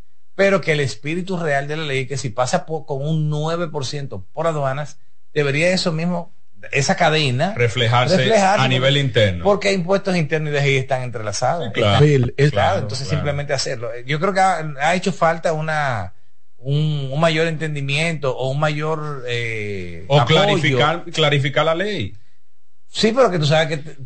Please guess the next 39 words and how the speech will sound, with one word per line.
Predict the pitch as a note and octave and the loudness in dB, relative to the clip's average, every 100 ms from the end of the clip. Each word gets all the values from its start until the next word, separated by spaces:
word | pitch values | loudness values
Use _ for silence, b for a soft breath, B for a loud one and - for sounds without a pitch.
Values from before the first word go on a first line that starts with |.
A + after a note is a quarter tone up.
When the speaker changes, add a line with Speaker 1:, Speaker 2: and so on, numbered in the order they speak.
| - | -8
Speaker 1:
tú | - A#3+ C4+ | 0 4 4
estuviste | - F#3+ E3+ F3 | 6 4 4 0
con | E3+ | 0
nosotros | D#3+ D#3+ | 2 4
Speaker 2:
Claro. | D#3 C3 A#2 - | 4 4 4 2
Speaker 1:
y | |
lo, | E3+ E3 D#3+ D#3 | 4 2 2 -2
lo | D#3 D3+ | -4 -2
llegamos | D3+ C#3+ E3+ E3+ | 0 2 4 2
a | |
hablar | D#3+ C#3 C#3+ F3+ | 2 2 2 2
múltiples | F#3+ C3+ B2 C#3 C#3+ C#3 | -2 -6 -4 -2 -2 2
ocasiones | C#3 C3 A#2 C3+ D#3+ D3+ | 2 2 -2 0 0 0
y | C3 | 0
Speaker 2:
Qué | B2 | 0
Speaker 1:
educar | A#2+ | 0
Speaker 2:
complicado, | B2 B2 C3+ D#3 D3+ C#3 B2+ | 0 2 4 4 4 2 0
Speaker 1:
y, | B2+ | -4
Speaker 2:
sí. | B2+ B2+ | -4 -2
Speaker 1:
y, | B2+ B2 | -4 -2
y | |
realmente | A#2 C3 D#3 C#3+ | 0 2 2 0
no | D3 | -4
se | D3 | -4
pudo. | C3+ B2+ A2 | -4 -4 0
Pero | E3+ E3 - - - - - - - | 0 0 -4 -12 -12 -12 -12 -10 -6
con | - F3 D3+ | 2 2 2
todo | F3 A#3 C4 | 2 4 6
eso | F#3 E3+ - A3+ - - - - | 4 0 -2 -8 -10 -12 -12 -8
tenemos | B2+ D3 D3+ | -4 0 2
un | D3 | 4
avance | C3+ C3+ C#3 | 2 2 -2
significativo, | B2+ B2+ B2 A#2+ A2+ A#2+ | -4 -6 -2 -4 -2 -4
Federico. | A2 G#2+ B2 B2+ | -4 -4 -4 -6
Tú | G2+ A#2 | -6 -4
ves | A#2+ A#2+ - | -4 -4 -8
hoy | - A#2 | -6 -6
día | A#2 C3 C#3+ - - - - - - - - - | -2 -2 -2 -4 -8 -12 -12 -12 -12 -12 -12 -8
muchos, | A#2 E3 - C#3 | 0 2 2 0